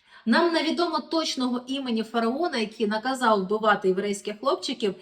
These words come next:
та тим не менш історики говорять, що приблизно в той час жив фараон, який видав свою дорослу дочку за хлопчика принца сусіднього царства. Це був суто політичний шлюб,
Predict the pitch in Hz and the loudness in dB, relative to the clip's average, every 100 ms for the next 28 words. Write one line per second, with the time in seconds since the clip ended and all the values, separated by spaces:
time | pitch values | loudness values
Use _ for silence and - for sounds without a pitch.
0 | - - 262 247 330 320 302 415 - 302 | -16 -8 -4 0 0 0 -2 -2 -2 -2
1 | 311 294 - 240 240 262 330 - 233 220 | -2 -4 -4 -4 -2 -2 -4 -4 -4 -4
2 | 202 247 269 202 196 - 208 196 190 294 | -4 -4 -4 -4 -6 -4 0 0 0 -2
3 | 440 - - - - 233 226 392 392 - | -4 -6 -16 -20 -4 -2 4 4 4 0
4 | 240 233 262 339 359 233 226 294 240 208 | 2 2 0 -2 -2 -4 -4 -4 -2 0
5 | 269 185 175 - 190 226 220 170 202 269 | 0 -2 -6 -8 -4 0 0 0 -2 0
6 | 196 180 - 170 175 190 180 - - 330 | 0 -2 -8 -10 -2 0 0 -2 -2 -2
7 | 370 - - - 320 339 415 - - - | -2 -8 -18 -6 2 2 2 -4 -20 -8
8 | 277 254 - 349 339 330 240 254 - - | -2 -2 -2 -2 -2 -2 -2 -4 -6 -2
9 | 294 - - 247 - 277 233 247 247 247 | -2 -2 -6 -6 -4 -4 -4 -4 -4 0
10 | 269 240 - 190 180 180 - 392 285 247 | 2 2 -2 -4 -4 -2 -4 -4 -4 -6
11 | - 339 233 226 262 254 - 226 - 214 | -6 -2 -4 -2 -4 -4 -4 -6 -6 -8
12 | - 320 370 | -4 2 2